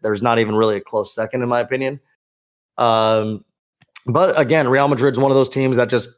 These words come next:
they play this tournament well. They're always in, like, the Final Four, it seems like. So I wouldn't doubt if they can, maybe that game's one one, and then maybe they go to a overtime or shootout. And if that's the case, then it's anybody's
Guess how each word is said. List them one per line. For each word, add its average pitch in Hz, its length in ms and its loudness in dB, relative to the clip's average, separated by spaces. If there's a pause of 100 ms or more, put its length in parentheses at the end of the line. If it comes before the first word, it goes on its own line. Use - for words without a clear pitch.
they 117 100 0
play 143 200 0
this 139 140 2
tournament 135 380 -2
well. 92 380 0
They're 110 180 0
always 131 340 2
in, 131 100 -4
like, 127 220 -2
the 127 60 -4
Final 127 280 2
Four, 123 300 2
it 123 80 -2
seems 123 300 0
like. 120 340 2 (540)
So - 220 0
I 113 100 4
wouldn't 135 360 2
doubt 135 260 2
if 131 100 -2
they 131 120 2
can, 127 480 -2 (360)
maybe 127 300 2
that 135 220 0
game's 143 300 2
one 143 280 2
one, 151 160 4
and 143 100 2
then 123 80 2
maybe 127 220 2
they 127 100 2
go 135 180 4
to 151 140 4
a 101 80 -2 (320)
overtime 127 460 2
or 117 40 2
shootout. 117 360 0
And 101 80 0
if 104 80 -2
that's 127 220 0
the 123 100 -4
case, 143 300 0
then 127 140 2
it's 131 160 0
anybody's 117 680 -2